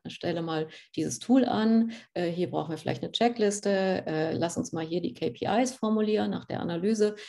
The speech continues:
äh, und dann haben wir hier so eine Guideline für die Designer und am Ende machen wir dann so eine abschließende Bewertung. Also wir integrieren das immer in den bestehenden Designprozess, sei es im Designbüro. Wir arbeiten auch mit klassischen Designbüros und helfen denen, nachhaltiger zu be-, designen,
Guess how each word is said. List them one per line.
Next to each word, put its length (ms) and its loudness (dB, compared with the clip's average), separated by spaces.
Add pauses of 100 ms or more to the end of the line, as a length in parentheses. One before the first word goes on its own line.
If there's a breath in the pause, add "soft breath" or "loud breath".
(180 loud breath)
äh, 160 4
und 220 2
dann 200 2
haben 140 2
wir 80 -2
hier 160 2
so 80 -4
eine 140 -2
Guideline 500 4
für 140 -4
die 120 -4
Designer 600 2
und 160 -2
am 140 -4
Ende 340 2 (180 loud breath)
machen 180 -4
wir 60 0
dann 160 0
so 60 -2
eine 140 -2
abschließende 440 -6
Bewertung. 360 0
Also 180 -4
wir 160 0
integrieren 580 0
das 200 0
immer 560 0 (320 loud breath)
in 140 0
den 120 2
bestehenden 460 -2
Designprozess, 720 -4
sei 160 -4
es 140 -4
im 140 -8
Designbüro. 760 0
Wir 160 -2
arbeiten 220 -4
auch 120 -6
mit 360 -10
klassischen 460 -4
Designbüros 680 -2
und 100 -6
helfen 360 -2
denen, 300 0 (280 loud breath)
nachhaltiger 540 -4
zu 260 -6
be-, 140 -8
designen, 600 -2